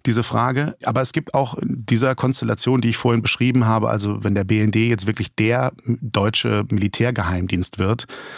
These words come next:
und man stelle sich vor, im Kanzleramt, ähm, regiert, äh, jemand, der vielleicht, weiß ich nicht, äh, ein Putin-Freund ist. Und dann hat dieser Kanzler, diese Kanzlerin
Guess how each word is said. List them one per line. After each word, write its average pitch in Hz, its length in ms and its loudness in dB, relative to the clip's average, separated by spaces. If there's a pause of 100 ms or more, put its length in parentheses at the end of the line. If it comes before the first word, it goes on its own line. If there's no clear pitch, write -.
(400)
und 120 120 6
man 113 100 4
stelle 123 240 2
sich 113 180 -2
vor, 131 420 2
im 127 100 0
Kanzleramt, 123 840 0 (400)
ähm, 123 320 2
regiert, 120 720 0
äh, 131 200 2
jemand, 131 640 2
der 120 120 2
vielleicht, 120 600 -2
weiß 117 160 0
ich 113 100 -2
nicht, 104 220 -2
äh, 117 80 -2
ein 110 220 0
Putin-Freund 98 720 0
ist. - 340 -6 (1000)
Und 120 240 2
dann 110 120 2
hat 123 200 -2
dieser 120 240 0
Kanzler, 139 680 0
diese 101 220 -2
Kanzlerin 131 720 0